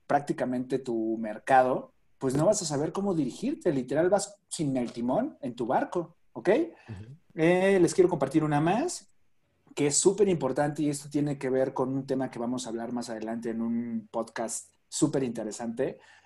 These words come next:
Speaker 1: es no eres congruente.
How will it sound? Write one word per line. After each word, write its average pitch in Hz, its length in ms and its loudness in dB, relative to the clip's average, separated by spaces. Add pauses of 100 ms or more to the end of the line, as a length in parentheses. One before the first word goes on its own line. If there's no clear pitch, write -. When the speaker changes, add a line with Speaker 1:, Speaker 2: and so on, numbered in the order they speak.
(140)
Speaker 1:
es 147 540 2 (160)
no 160 500 2
eres 139 340 -2
congruente. 120 1040 -2